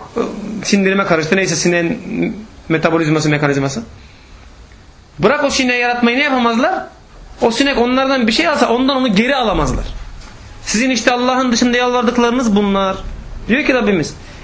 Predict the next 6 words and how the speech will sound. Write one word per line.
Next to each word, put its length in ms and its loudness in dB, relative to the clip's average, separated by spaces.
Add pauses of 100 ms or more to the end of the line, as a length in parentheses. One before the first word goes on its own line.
"İnnellezîne 720 2
ted'ûne 500 2
min 240 2
dûnillâhi 640 0
ibâdun 720 2
emsâlukum." 840 2